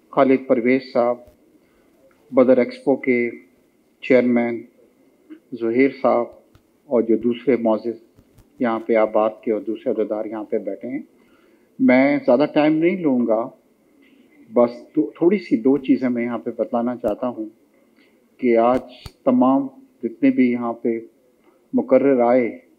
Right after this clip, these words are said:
उन्होंने ज़ुहैर साहब की बड़ी तारीफ़ की। मुझे मालूम है कि बदर एक्सपो कितने बड़े-बड़े events organize कर रहा है, मगर ज़ुहैर साहब की जो कद में इजाफा हुआ मेरा उस वक्त हुआ जब मुझे governor साहब ने बतलाया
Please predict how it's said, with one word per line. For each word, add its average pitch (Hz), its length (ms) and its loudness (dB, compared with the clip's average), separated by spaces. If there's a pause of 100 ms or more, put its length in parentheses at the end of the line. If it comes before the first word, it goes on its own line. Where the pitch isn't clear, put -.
(100)
उन्होंने 120 440 2
ज़ुहैर 120 340 0
साहब 131 280 -2
की 131 60 0
बड़ी 110 200 0
तारीफ़ 110 360 0 (140)
की। 101 120 -8 (760)
मुझे 120 200 0
मालूम 117 440 0
है 120 140 -4
कि 120 140 -4
बदर 113 300 0
एक्सपो 113 480 -6 (600)
कितने 131 260 0
बड़े-बड़े 117 580 0
events 117 360 -4
organize 113 480 -4 (100)
कर 107 120 -6
रहा 107 180 -6
है, 107 120 -20 (1300)
मगर 175 360 0
ज़ुहैर 147 260 2 (100)
साहब 156 180 2 (140)
की 151 160 2 (1120)
जो 127 80 -2
कद 185 300 0
में 170 120 4
इजाफा 127 360 2
हुआ 131 260 2
मेरा 113 280 0
उस 113 240 -4
वक्त 113 220 -2
हुआ 113 200 2 (100)
जब 113 260 0 (720)
मुझे 123 200 2
governor 135 420 2
साहब 123 300 0
ने 127 120 2
बतलाया 113 520 0